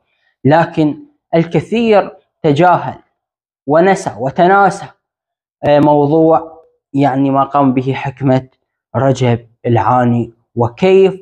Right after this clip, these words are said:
قام بالفعل الكذائي بالمسجد وهو قارئ القرآن مع من؟ مع الأطفال. فنقول إن الإعلام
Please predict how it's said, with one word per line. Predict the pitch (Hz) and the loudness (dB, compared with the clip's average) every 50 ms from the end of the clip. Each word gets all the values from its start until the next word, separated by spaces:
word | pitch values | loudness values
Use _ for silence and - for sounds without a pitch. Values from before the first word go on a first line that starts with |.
| - | -4
قام | 147 143 143 143 147 139 | -2 0 0 0 0 -2
بالفعل | 127 120 117 107 - - 123 127 123 | -2 -4 -8 -8 -8 -8 -8 -6 -8
الكذائي | 120 117 - 110 107 123 127 110 - - | -8 -8 -10 -8 -2 -2 -2 -2 -2 -6
بالمسجد | 131 127 123 127 135 139 131 - - 143 139 - | -10 -8 -6 -4 -4 -4 -4 -6 -8 -8 -6 -4
وهو | 127 127 131 | -2 -2 -2
قارئ | - - 147 147 143 | -2 0 0 0 0
القرآن | 143 143 - 139 - - 143 139 135 135 - _ _ _ _ _ _ _ _ _ _ _ - | 0 -4 -8 -14 -6 -2 -2 -2 -2 -4 -10 _ _ _ _ _ _ _ _ _ _ _ -2
مع | 117 123 131 127 123 123 | 0 2 2 4 2 2
من؟ | 123 131 139 135 135 123 107 - - _ 120 | 4 4 4 2 2 0 -4 -8 -14 _ -4
مع | 120 123 117 117 117 101 - _ 123 | -2 -2 -2 -2 -4 -6 -10 _ -10
الأطفال. | 123 120 - 113 113 - - _ 117 98 - - - _ | -10 -8 -8 -10 -12 -12 -8 _ -6 -6 -6 -8 -8 _
فنقول | 135 131 135 131 131 143 147 147 147 147 147 147 - - _ _ _ _ 165 | -2 0 0 -2 0 0 0 2 2 0 0 -4 -10 -18 _ _ _ _ 2
إن | 160 160 160 156 | 4 4 4 4
الإعلام | 156 147 - 139 131 135 131 135 135 135 135 135 135 139 139 139 139 139 131 | 2 2 0 0 2 2 2 2 2 2 2 2 2 2 2 0 0 -2 -4